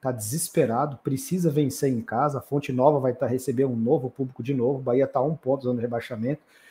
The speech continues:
E o Internacional, cara, veio dessa derrota pra Libertadores, né? Ficou fora da Libertadores, criou toda uma expectativa. Os caras tão puto. E o Internacional, na verdade, cara, ficou meio sem ano, né?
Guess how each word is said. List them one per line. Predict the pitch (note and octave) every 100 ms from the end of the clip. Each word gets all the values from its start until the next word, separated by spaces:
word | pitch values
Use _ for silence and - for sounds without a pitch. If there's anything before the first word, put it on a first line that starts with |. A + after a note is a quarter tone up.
| - - _
E | C3 D#3
o |
Internacional, | G3 F#3 F3 F3 - E3+ C3 C#3+ F#3
cara, | F3 - B2 A#2+
veio | A#2 D#3
dessa | D#3+ - E3+
derrota | F3+ C3 C3 E3 - E3+ D3 C3 A2+ A2 - _
pra | C3 C3
Libertadores, | C3+ D3+ D#3 A#2+ D3 E3 A2+
né? | C#3 C#3
Ficou | - B2+
fora | - C3+ D#3+ C#3+
da | B2+
Libertadores, | B2 B2+ A#2 G#2 C#3+ C3 -
criou | C3 C#3
toda | C#3 D3+ D#3
uma | D3+
expectativa. | D3+ C#3+ - C#3+ - - A#2+ D3+ D3 A2+ - _ _ _ _ _ -
Os | -
caras | - D3+ D3+
tão | E3 D3
puto. | - D3 E3+ E3+
E | D3+
o | F#3
Internacional, | F#3+ F#3 - E3+ F#3
na | F#3+
verdade, | E3+ E3 E3+ G3 A3 F#3+ - _ _ _ _ _ _
cara, | D#3 C3+ A#2
ficou | - D3+ F#3 F#3+
meio | F#3+ F#3+
sem | - G3+ E3+
ano, | G3+ E3+
né? | C#3+